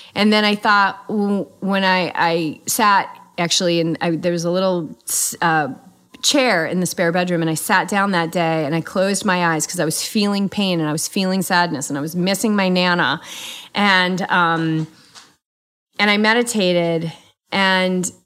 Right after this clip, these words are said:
I had this memory about walking on the beach with her in Saint Petersburg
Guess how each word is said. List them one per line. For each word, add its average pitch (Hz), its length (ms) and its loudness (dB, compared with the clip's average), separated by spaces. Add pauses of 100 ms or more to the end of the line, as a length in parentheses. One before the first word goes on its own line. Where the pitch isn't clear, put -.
(260)
I 185 60 -2
had 190 280 0
this 196 140 -2
memory 175 800 0 (180)
about 170 560 0 (200)
walking 180 500 0
on 190 100 -2
the 185 80 0
beach 214 340 -4
with 160 120 -6
her 160 140 0
in 156 120 -2
Saint 165 260 -4
Petersburg 202 840 -4